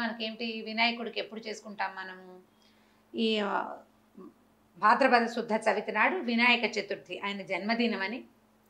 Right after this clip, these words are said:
ఆ రోజు ఆయన జన్మించాడని భావించి, ఆ రోజే గణాధిపత్యం వచ్చిందని అయ్యవారికి ఆ వాళ్ళ పూజ చేసుకుంటాం. అయితే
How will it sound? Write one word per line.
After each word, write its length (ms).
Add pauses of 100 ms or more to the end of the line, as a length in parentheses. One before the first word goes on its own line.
(300)
ఆ 120
రోజు 240
ఆయన 240
జన్మించాడని 760
భావించి, 540 (540)
ఆ 160
రోజే 360
గణాధిపత్యం 760
వచ్చిందని 560 (120)
అయ్యవారికి 500 (580)
ఆ 60
వాళ్ళ 200
పూజ 280
చేసుకుంటాం. 420 (500)
అయితే 260